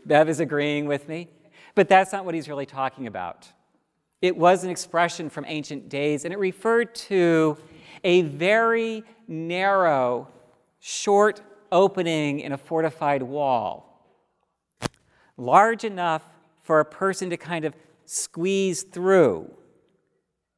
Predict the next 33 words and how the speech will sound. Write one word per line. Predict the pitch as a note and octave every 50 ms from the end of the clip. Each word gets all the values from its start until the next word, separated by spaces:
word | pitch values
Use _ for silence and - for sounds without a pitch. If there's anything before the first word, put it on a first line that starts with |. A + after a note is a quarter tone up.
| _ _ _ _
one | - C3+ C#3 E3 F#3 F#3+
at | F#3
a | E3+ D#3
time, | - - - F3 E3 E3 E3 D#3+
but | D3+ D#3
not | - E3+ F3 - F#3
large | E3 D#3+ E3 D#3+ D#3+ E3+
enough | D#3 - -
really | D#3 D3+ D#3
for | D3+ - D#3+
an | D3 D3+ - -
animal | - D#3+ E3+ F#3 F#3+ F#3 E3 D3 C3+ B2+ A#2+ A2+ A2+ G#2+ - - - - -
to | - D#3
go | B2+ C#3 C3 B2+ B2
through. | A#2+ - - A#2+ A#2 G2+ F2 D#2 - - _ _ _ _ _ _ _ _ _ _ _ _ _ _ _ _ _ _ _ _ _
And | - D3+
it | D3+ D3+
was | D3+ D#3 C#3
a | C#3
way | D3+ D#3+ D#3+ E3 E3+ F3+
of | - D#3 C#3+ C#3+
protecting | - - C#3+ C3+ - F3 F3+ E3 - E3+ D#3
the | C#3+
fortress | C3+ - - F3+ F3 D#3+ - - D3 C3+ B2+ A#2+ - - - _ _
from | - D3+ D#3+
anyone | D#3+ D#3+ D#3+ E3 D#3+ D3+ D3+ D3+ D3 C#3+ C#3+ - - -
running | D#3+ C#3 C3+ D3+ E3 E3 D#3 D3+
through | D#3 - - E3 D#3+
if | C#3+ C3+
it |
was | D3 C3+ B2
an | C#3
invading | C3+ C3 A#2+ C#3 D3 D3 C#3+ C#3 C3+